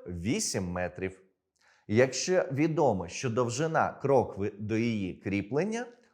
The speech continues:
у п'ять разів більша за третину висоти даху. На екрані зображено схему цієї будівлі. Довжина крокви відповідає довжині ребра Б Ц.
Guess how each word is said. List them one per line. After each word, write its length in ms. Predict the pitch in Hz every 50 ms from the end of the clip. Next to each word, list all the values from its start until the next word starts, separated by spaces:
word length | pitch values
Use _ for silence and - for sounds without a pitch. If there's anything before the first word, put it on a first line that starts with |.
| _ _ -
у 160 | 131 120 120
п'ять 440 | 123 127 135 139 120 104 - - 90
разів 420 | 92 95 92 - - 92 78 71
більша 560 | 78 78 98 98 107 120 - - 226 226 240 233 - - _ _
за 360 | 104 98 95 113 175 233 262 262 - - - -
третину 680 | - 123 117 113 107 110 113 131 131 165 208 220 180 110
висоти 640 | 95 95 92 - - 85 78 - 110 123 139 - -
даху. 420 | 98 113 135 180 208 - - - - - _ _ _ _ _ _ _ _ _ _ _ _ _ _ _ _ _ _ _ _ _ _ -
На 220 | 117 123 127 135
екрані 500 | 135 - 180 208 240 262 254 254 254 254 - - _ _ _
зображено 760 | 104 101 120 139 139 175 220 269 277 226 247 240 233 240 233
схему 520 | - - - - 120 120 131 160 190 175
цієї 500 | - - - 107 98 95 98 101 107 117
будівлі. 580 | 113 101 98 92 78 80 82 80 78 76 78 78 - _ _ _ _ _ _ _ _ _ -
Довжина 600 | 98 92 117 113 107 135 147 139 139 135 131 131
крокви 720 | - - - 135 123 127 151 233 240 - 247 262 277 277 - - -
відповідає 800 | 117 127 127 - - 127 120 135 165 175 220 233 254 262 254 247 -
довжині 680 | 123 120 110 104 95 95 90 104 101 101 127 175 220 - -
ребра 540 | 95 95 92 82 82 92 107 139 - 104 90
Б 100 | 92 82
Ц. 300 | - - - 87 82 80